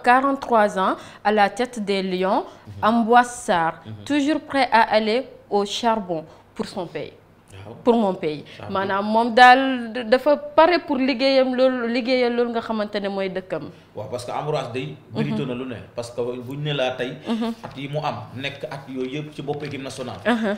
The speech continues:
Speaker 2: Ba tey mu continuer di fa nekk, te toujours mu ngi pare pour di servir dëkkam.
Speaker 1: Mhm.
Speaker 2: Ça veut dire que kon moom Sénégalais pur la, Ambroise Sarr.
Speaker 1: Macha
Speaker 2: Parce que
Speaker 1: Allah.
Speaker 2: ancien lutteur la, tey mooy yor équipe nationale de lutte, bërki dem jël, jël na drapeau cedao fi nga xam ne moom mooy Sénégal, te bu demee Niger noonu la ko fay ñàkkante jël ko.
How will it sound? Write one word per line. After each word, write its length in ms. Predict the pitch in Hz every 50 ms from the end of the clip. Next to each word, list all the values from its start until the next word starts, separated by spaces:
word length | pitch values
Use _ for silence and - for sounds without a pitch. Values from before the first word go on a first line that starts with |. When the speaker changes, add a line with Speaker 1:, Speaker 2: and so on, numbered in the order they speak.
| - - -
Speaker 2:
Ba 80 | 139 135
tey 180 | - 156 156 151
mu 100 | 147 147
continuer 300 | - 147 147 147 139 135
di 80 | 131 139
fa 140 | 123 135 127
nekk, 140 | 117 113 -
te 60 | 117 113 -
toujours 200 | 165 165 165 190
mu 100 | 170 170
ngi 100 | 160 156
pare 220 | 151 156 151 139 -
pour 100 | - 135 131 131
di 120 | 135 147 151 147 -
servir 320 | - - 160 151 143 143 127
dëkkam. 280 | - 143 147 120 110 - - -
Speaker 1:
Mhm. 240 | 226 220 208 214
Speaker 2:
Ça 100 | 107 113
veut 80 | 120 113
dire 120 | 127 123 -
que 40 | 127
kon 180 | 110 123 131 127
moom 220 | 127 120 123 127
Sénégalais 440 | 123 - 139 131 131 123 123 123 117
pur 280 | - - 156 147 127
la, 140 | 117 107 -
Ambroise 300 | 110 113 104 101 95 95
Sarr. 220 | - - 90 - - -
Speaker 1:
Macha 260 | 220 220 214 214 -
Speaker 2:
Parce 120 | 202 185 175
que 60 | 151
Speaker 1:
Allah. 100 | 156 160
Speaker 2:
ancien 200 | 160 165 170 170
lutteur 320 | 170 170 160 156 156 147 135 131
la, 60 | 151 160 - - - - - -
tey 140 | 147 160 170
mooy 120 | 165 165
yor 100 | 160 160
équipe 180 | 165 156 156 151
nationale 340 | 151 147 - 139 139 139 135
de 60 | 131
lutte, 220 | 127 131 143 - - - _ -
bërki 260 | 127 147 156 151 - -
dem 220 | - 156 135 117 110
jël, 280 | 147 156 151 147 151 - -
jël 160 | - 160 165
na 80 | 156 151
drapeau 320 | - 143 139 - 139 135
cedao 360 | - - 139 127 120 117 117 117
fi 100 | 120 131
nga 80 | 135 123
xam 100 | 123 127
ne 80 | 120 120
moom 120 | 117 117
mooy 120 | 117 117 117
Sénégal, 380 | 117 117 117 107 107 110 120 - - - - - -
te 60 | - 139
bu 120 | 147 165
demee 220 | 160 180 180 175 170
Niger 300 | 165 165 147 151 139 120
noonu 200 | 135 139 131 139
la 80 | 139
ko 80 | 135 135
fay 160 | - 143 135 127
ñàkkante 480 | 131 127 - - 127 120 - 131 123 110
jël 140 | 131 123 113 -
ko. 160 | 120 131